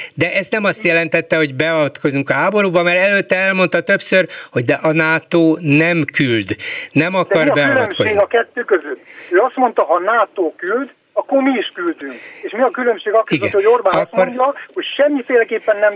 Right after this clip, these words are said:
Speaker 2: küldünk?
Speaker 1: Na, akkor
Speaker 2: Tehát valamilyen
Speaker 1: idézem,
Speaker 2: szinten
Speaker 1: akkor idézem önnek Orbán Viktort, aki a Nemzetközi Sajtóértekezletén a választások után egy kérdésre, hogy tudnilik, eh,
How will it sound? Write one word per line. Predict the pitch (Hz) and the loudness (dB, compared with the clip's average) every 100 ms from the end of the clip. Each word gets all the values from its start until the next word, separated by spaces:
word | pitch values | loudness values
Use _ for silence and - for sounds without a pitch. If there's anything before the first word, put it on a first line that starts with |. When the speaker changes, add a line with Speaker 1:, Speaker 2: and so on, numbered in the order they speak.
| - | -4
Speaker 2:
küldünk? | 170 156 147 156 | -8 -8 -4 -2
Speaker 1:
Na, | |
akkor | 156 185 - | 0 -2 0
Speaker 2:
Tehát | |
valamilyen | 190 190 214 214 | -2 0 0 0
Speaker 1:
idézem, | 180 - 165 | 0 0 0
Speaker 2:
szinten | - 170 | -2 0
Speaker 1:
akkor | 269 185 | 2 2
idézem | 190 208 180 175 151 151 156 | 0 0 0 0 0 -2 -2
önnek | 165 151 143 - | 0 2 2 0
Orbán | 165 151 135 131 123 | 0 0 0 -2 -2
Viktort, | 156 - 196 202 - | -6 -2 0 2 0
aki | 156 - 139 | -4 0 0
a | |
Nemzetközi | 143 160 147 135 - 127 123 | 2 0 0 -2 -4 -4 -2
Sajtóértekezletén | 151 143 139 131 131 127 117 135 117 123 117 131 131 - | 0 0 0 0 0 -2 -2 -2 0 -2 -2 -2 -4 -2
a | 135 123 | -2 0
választások | 156 156 135 120 - 123 - 120 | 0 0 0 -2 -4 -2 -4 0
után | 175 - 180 180 170 - - - | -2 0 0 0 -4 -10 -12 -6
egy | - 147 | -4 -4
kérdésre, | - 175 - 139 135 - 135 | 0 0 2 0 -2 0 0
hogy | 135 131 | 0 0
tudnilik, | 147 135 139 139 135 - - - - - | 0 2 2 0 -4 -10 -12 -12 -14 -8
eh, | - 143 139 | -2 0 0